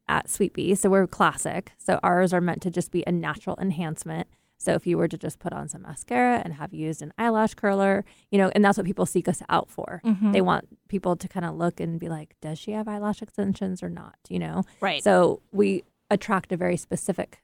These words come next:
Speaker 1: clientele, but we refer lash places in Issaquah quite often for the people that want,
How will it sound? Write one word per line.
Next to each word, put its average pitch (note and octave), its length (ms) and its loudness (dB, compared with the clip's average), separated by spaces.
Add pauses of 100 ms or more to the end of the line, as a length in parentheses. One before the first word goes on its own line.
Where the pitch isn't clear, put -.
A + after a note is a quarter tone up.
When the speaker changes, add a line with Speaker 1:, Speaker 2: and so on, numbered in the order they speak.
Speaker 1:
clientele, F3 680 -2 (260)
but G3 140 4
we G3 120 6
refer F3+ 540 0 (440)
lash F3+ 280 -2
places F3+ 340 -6
in F3+ 100 -10
Issaquah F3+ 440 -6
quite - 220 -10
often F3 500 -8 (280)
for G3 120 -2
the F3 120 -6
people - 240 -12
that D#3+ 180 -14
want, - 460 -16